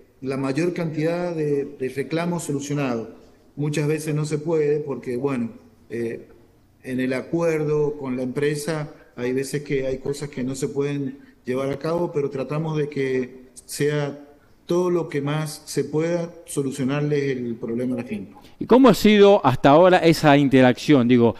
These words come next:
Speaker 2: ¿han tenido, este, muchos, eh, pedidos de reunirse? ¿Les han expuesto muchos problemas o no? ¿Y cuáles han
Speaker 1: Eh,
Speaker 2: sido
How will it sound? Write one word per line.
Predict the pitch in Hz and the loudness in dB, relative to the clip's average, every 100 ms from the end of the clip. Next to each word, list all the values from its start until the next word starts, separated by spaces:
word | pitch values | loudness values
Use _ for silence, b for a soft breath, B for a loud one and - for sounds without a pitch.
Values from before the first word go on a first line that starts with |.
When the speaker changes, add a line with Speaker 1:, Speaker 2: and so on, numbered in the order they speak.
| B B B - | B B B 4
Speaker 2:
¿han | 151 156 127 | 6 6 8
tenido, | 139 151 214 220 196 165 147 139 | 8 8 8 8 8 8 6 6
este, | 117 - 123 117 113 110 107 107 104 | 0 2 4 6 6 6 4 2 2
muchos, | 127 156 - 131 - | 4 4 6 4 4
eh, | 110 | 0
pedidos | 127 127 202 208 190 156 110 | 6 8 10 10 10 8 6
de | 110 | 2
reunirse? | 113 113 123 165 196 190 170 143 151 135 B B | 2 2 4 6 8 8 8 4 4 4 B B
¿Les | 120 | 2
han | 147 147 | 4 2
expuesto | 123 196 208 170 135 - | 2 4 4 6 2 2
muchos | 131 143 131 | -2 0 0
problemas | 123 131 170 151 139 | 0 2 2 0 0
o | |
no? | 147 196 | -2 0
¿Y | 147 | 2
cuáles | 151 214 160 | 4 6 6
han | 165 | 4
Speaker 1:
Eh, | 135 | 4
Speaker 2:
sido | 180 175 156 | 6 8 6